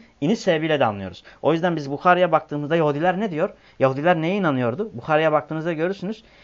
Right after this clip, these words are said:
Bir erkek kadın ile işte, e, bir erkek kadın ile, e, arka yoldan, e,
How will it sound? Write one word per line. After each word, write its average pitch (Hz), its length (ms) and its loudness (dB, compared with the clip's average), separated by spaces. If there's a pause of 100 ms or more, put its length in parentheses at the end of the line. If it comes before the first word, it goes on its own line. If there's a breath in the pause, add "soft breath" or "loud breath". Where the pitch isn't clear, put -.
(120)
Bir 180 120 0
erkek 202 340 2
kadın 170 220 0
ile 160 160 0
işte, 147 380 -2 (340 loud breath)
e, 135 180 0
bir 175 100 2
erkek 170 320 0
kadın 160 260 -2
ile, 143 300 2 (360 soft breath)
e, - 180 -4
arka 143 320 0
yoldan, 156 460 2 (720)
e, 120 220 -6